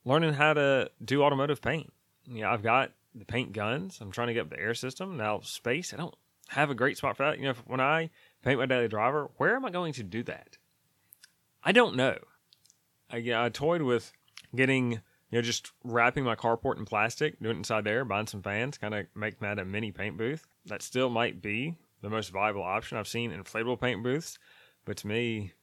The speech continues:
for the cost of, for what it costs, I can wrap my carport in plastic and have the same effect. I don't know. That's something to look into. That is down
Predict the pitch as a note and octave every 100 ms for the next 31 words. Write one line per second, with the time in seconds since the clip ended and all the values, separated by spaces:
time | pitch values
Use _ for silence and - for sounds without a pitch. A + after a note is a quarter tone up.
0 | _ _ - A2+ G#3+ F#3+ A2+ - _ _
1 | _ _ _ D3 F#3+ - D3 D3+ G#2 -
2 | - _ _ _ _ _ A2 B2+ G2 G#2+
3 | A#2+ A#2 A2+ - G2 F#2+ A2 A2+ - G2
4 | G2 F#2+ F#2 G#2 G2+ G2+ F#2 - _ _
5 | _ _ G2+ A2 G2+ D#2+ D#2+ B1+ - _
6 | _ - G#3 D3 G#2 D#3 D#3 A#2+ G#2+ G#2
7 | F#2+ F2+ F#2+ A2 G#2+ G2 G2 G2